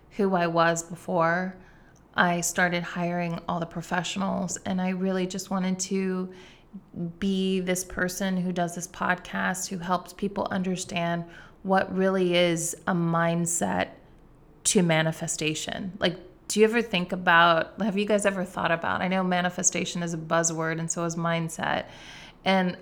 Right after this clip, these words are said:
I wanted to really use those two buzzwords together, but I really want to dissect, like, what is a mindset to manifestation? What mindset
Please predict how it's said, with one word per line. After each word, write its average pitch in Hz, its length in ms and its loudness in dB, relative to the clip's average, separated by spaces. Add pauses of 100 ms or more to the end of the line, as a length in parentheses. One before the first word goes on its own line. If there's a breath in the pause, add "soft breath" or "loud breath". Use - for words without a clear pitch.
I 180 140 8
wanted 185 320 2
to 190 80 -2
really 175 240 2
use 180 300 0
those - 280 -4
two - 180 -6
buzzwords 170 640 -2
together, 180 400 2
but 175 160 0
I 175 60 2
really 180 420 2
want 175 180 0
to 170 60 -4
dissect, 196 680 -4
like, 185 260 -2
what 185 280 0
is 185 180 0
a 185 60 0
mindset 170 1040 0 (840 loud breath)
to 214 400 6
manifestation? 190 1080 -2 (440 loud breath)
What 190 720 0
mindset 196 1160 0